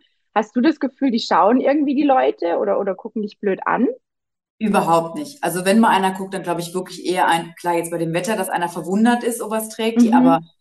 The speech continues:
Speaker 2: ähm, ich hab das tatsächlich noch nie irgendwie als abwertend empfunden, wenn einer guckt.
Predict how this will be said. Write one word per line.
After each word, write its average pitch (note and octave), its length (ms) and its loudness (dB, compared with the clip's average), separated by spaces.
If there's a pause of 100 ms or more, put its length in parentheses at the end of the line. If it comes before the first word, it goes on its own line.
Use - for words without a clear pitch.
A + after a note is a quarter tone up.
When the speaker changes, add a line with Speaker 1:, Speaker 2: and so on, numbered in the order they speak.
(380)
Speaker 2:
ähm, F3+ 600 -2
ich G3 200 -6
hab G#3 220 -8 (280)
das G3 200 -2
tatsächlich F#3+ 540 -4
noch D#3+ 220 -12
nie G#3+ 540 0
irgendwie A3+ 460 0
als F3 320 -6
abwertend A#3+ 640 -4
empfunden, A#3+ 500 -4
wenn A3+ 120 -4
einer A3+ 280 -4 (100)
guckt. - 360 -10